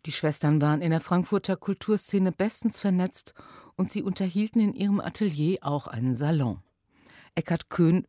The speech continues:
Germanist und Fotohistoriker, hat die Ausstellung gemeinsam mit der Kunsthistorikerin Susanne Wartenberg kuratiert. Jahrelang haben sie in Archiven nach Fotografien von Nini und Kari Hess gesucht.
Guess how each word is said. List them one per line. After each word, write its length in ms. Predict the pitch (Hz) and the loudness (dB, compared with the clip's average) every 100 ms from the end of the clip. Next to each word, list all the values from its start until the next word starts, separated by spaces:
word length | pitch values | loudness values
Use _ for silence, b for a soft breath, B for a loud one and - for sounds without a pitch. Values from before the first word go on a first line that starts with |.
| - | -2
Germanist 520 | 180 170 175 214 - | 2 4 4 4 2
und 140 | 180 - | -2 0
Fotohistoriker, 1080 | 208 - 160 165 - 151 143 147 - 139 | -2 -2 -2 -2 -2 -4 -2 -2 -2 -4
hat 160 | 170 - | -4 -2
die 100 | - | -2
Ausstellung 460 | 165 165 180 175 | -2 -2 -2 0
gemeinsam 580 | 170 170 143 147 151 160 | 2 2 4 2 2 0
mit 200 | 156 156 | -2 -4
der 80 | 196 | -6
Kunsthistorikerin 1080 | - 165 - 175 - 160 160 170 156 165 165 | 0 -2 -2 -6 -4 -4 -4 -4 -2 -2 -2
Susanne 400 | 170 160 170 156 | -2 0 0 0
Wartenberg 540 | 131 - 131 127 110 | -2 -2 -2 -2 -4
kuratiert. 720 | - 110 107 - 101 - - B B B B B | -8 -8 -8 -8 -10 -10 -16 B B B B B
Jahrelang 480 | 151 147 170 160 165 | -2 0 2 2 2
haben 220 | 165 156 | 0 0
sie 220 | 143 160 | 0 -2
in 100 | 143 | -2
Archiven 520 | 165 170 - 170 170 160 | -2 -6 -4 -2 0 2
nach 140 | 160 | 0
Fotografien 720 | - - - 165 - 165 156 | -4 -8 -6 -8 -2 -2 -2
von 220 | - 147 | 0 0
Nini 260 | 147 156 175 | 2 0 -2
und 220 | 165 - | -6 -6
Kari 260 | 175 160 151 | -6 -2 -2
Hess 240 | 165 - | -2 -2
gesucht. 560 | 170 135 170 170 - | -4 -2 -2 -4 -8